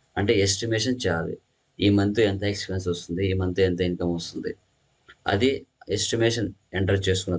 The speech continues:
తర్వాత ఒకవేళ ఎక్స్ట్రాగా ఏమైనా అమౌంట్ ఎక్కువ అవుతుందా? For example,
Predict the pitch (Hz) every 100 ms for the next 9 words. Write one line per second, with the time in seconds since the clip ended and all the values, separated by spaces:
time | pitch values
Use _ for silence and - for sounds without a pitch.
0 | 82 82 80 - - - _ _ _ -
1 | 98 98 104 120 - - 107 - 131 123
2 | 117 104 110 95 95 104 - - - -
3 | 107 92 92 90 80 - _ _ _ _
4 | _ _ 202 95 92 104 101